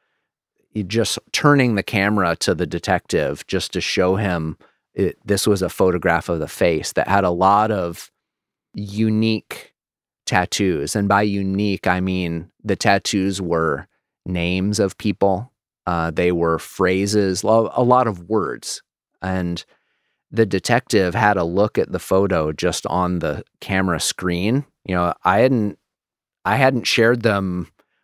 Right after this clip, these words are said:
on a disc or a drive. He just looked on the screen and basically made it clear to me that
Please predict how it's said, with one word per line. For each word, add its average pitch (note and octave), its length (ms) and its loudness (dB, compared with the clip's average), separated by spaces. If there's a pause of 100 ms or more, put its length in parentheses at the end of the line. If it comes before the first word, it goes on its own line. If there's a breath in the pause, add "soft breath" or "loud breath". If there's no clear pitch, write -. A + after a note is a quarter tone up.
(120)
on G2+ 180 -2
a F#2 60 -2
disc G#2 560 0
or F#2+ 280 2
a F2+ 60 0
drive. F#2 600 2
He B2 200 -2
just C3 240 0
looked A2+ 200 0
on F#2+ 200 0
the F2+ 80 -4
screen F#2+ 640 -4 (140)
and E2+ 360 -2 (1300 soft breath)
basically A#2+ 500 4
made G2+ 200 0
it E2 120 -8
clear F#2 280 2
to F#2 100 -2
me F2 260 0
that E2 320 -2